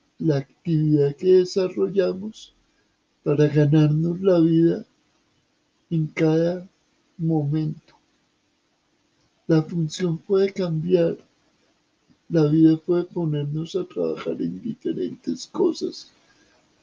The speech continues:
dando lo mejor de nosotros para poder con eso obtener los recursos necesarios y vivir.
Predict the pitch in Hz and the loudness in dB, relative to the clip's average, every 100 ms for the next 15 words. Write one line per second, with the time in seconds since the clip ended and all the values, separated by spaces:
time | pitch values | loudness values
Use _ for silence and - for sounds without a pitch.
0 | _ _ _ - 170 160 160 180 196 175 | _ _ _ 0 6 6 8 8 8 6
1 | 165 151 165 151 160 170 175 170 190 175 | 4 2 2 2 0 -4 -6 -6 -2 -2
2 | - - - - _ _ _ _ _ _ | -4 -18 -18 -20 _ _ _ _ _ _
3 | _ _ 170 151 151 151 - 147 147 147 | _ _ -2 0 0 -2 -6 0 4 4
4 | 147 - _ _ _ _ _ - 170 165 | 2 -8 _ _ _ _ _ -6 -2 0
5 | 165 160 208 202 _ _ _ _ _ - | -2 -4 -12 -12 _ _ _ _ _ -2
6 | 165 - - 160 160 160 170 185 - 196 | -2 0 2 2 2 0 2 0 0 -6
7 | - 185 170 - 190 190 196 196 208 - | -6 -8 -8 -8 -8 -6 -6 -8 -12 -4
8 | 214 170 180 208 - - _ _ - 165 | -2 0 -2 -8 -12 -20 _ _ -4 -2
9 | 139 123 131 | 0 -2 -4